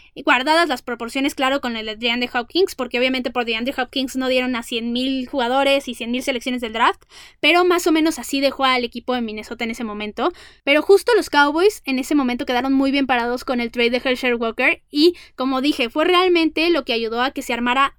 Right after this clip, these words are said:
bastante más rápido el equipo de los noventas y que pudieran llegar a ser ese equipo tan dominante en solamente algunos años. Entonces es por esto que realmente Herschel Walker entra en esta parte de Cowboys Legends, porque sin él, quién sabe cuánto tiempo se hubiera tardado en armar el equipo de los noventas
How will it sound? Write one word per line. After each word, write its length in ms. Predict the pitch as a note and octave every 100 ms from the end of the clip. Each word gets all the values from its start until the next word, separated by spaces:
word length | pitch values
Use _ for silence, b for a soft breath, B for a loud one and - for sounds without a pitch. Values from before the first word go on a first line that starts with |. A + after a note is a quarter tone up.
| -
bastante 400 | C#4 - F#4 G#4
más 160 | G4
rápido 300 | E4+ D#4+ F4
el 60 | C#4
equipo 280 | A3+ B3 D#4
de 60 |
los 140 | B3 A3+
noventas 500 | A3+ A3+ A#3 D4+ - B B
y 160 | D4 D#4+
que 160 | F4+
pudieran 320 | C#4 C#4+ F4+
llegar 240 | E4+ C4 C#4+
a 40 |
ser 200 | C#4+ C#4
ese 160 | D4+ -
equipo 180 | - D4+
tan 180 | B3+
dominante 600 | A#3 A#3 A#3 A#3+ B3 D4 E4+
en 260 | C4+ D4 - -
solamente 520 | - D4 D4 C#4+ C#4
algunos 420 | C4+ C4+ C4 C4
años. 240 | B3 A3 A3+ -
Entonces 320 | C#4+ F#4+ A#4+
es 80 | G#4+
por 140 | G#4 G4
esto 200 | F#4+ F4
que 120 | C#4
realmente 400 | C#4 D4 D4 D#4
Herschel 280 | D4+ D4+ C#4+
Walker 340 | C#4 C4+ D4+
entra 260 | C#4 C4+ C#4+
en 80 | C#4
esta 200 | C#4 C4+
parte 240 | B3+ B3+
de 120 | B3
Cowboys 440 | - B3 B3+ B3 A#3+
Legends, 480 | A#3+ B3 C#4 - - B B
porque 280 | D#4+ E4+ F#4
sin 220 | D4+ C4+
él, 260 | C4+ E4 E4
quién 160 | D4 D4
sabe 240 | D4 C#4
cuánto 260 | C#4 C#4 C4+
tiempo 200 | C#4 C4+
se 100 | B3
hubiera 200 | B3+ C4
tardado 280 | A3 A#3
en 120 | B3 A3+
armar 280 | A3+ A#3
el 80 | A3+
equipo 280 | - A#3+ B3
de 80 | A#3
los 120 | A3
noventas 480 | A3+ A#3 A#3+ D#4